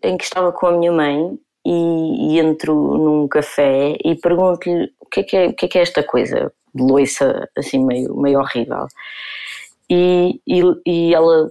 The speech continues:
contou-me, não é? Porque, o que é que os sapos estavam ali a fazer e que estavam ali que era para afastar os ciganos. E eu achei aquilo tão estúpido e tão estapafúrdio. E, e lembro-me exatamente, e, e eu era adolescente,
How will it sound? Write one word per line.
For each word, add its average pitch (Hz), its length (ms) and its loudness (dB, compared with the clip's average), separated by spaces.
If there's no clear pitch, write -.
contou-me, 170 400 2
não 170 100 0
é? 180 140 -2
Porque, - 380 -6
o - 40 -12
que 147 100 -2
é - 20 -2
que - 80 -8
os - 100 -8
sapos 139 220 -2
estavam 135 260 -2
ali 135 120 0
a 131 40 -2
fazer 143 380 -2
e 180 100 0
que - 80 -10
estavam 135 300 0
ali 131 100 0
que 131 120 -6
era 135 120 2
para 131 220 -4
afastar - 360 -6
os - 120 -8
ciganos. 175 520 -2
E - 160 2
eu 156 100 6
achei 156 300 4
aquilo 156 240 0
tão 156 520 0
estúpido 139 460 -2
e 135 40 -4
tão 143 120 -4
estapafúrdio. 139 680 -2
E, 160 420 2
e 180 100 2
lembro-me 180 420 4
exatamente, 170 600 2
e, 151 240 0
e 151 680 2
eu 160 80 4
era 156 120 2
adolescente, 185 640 0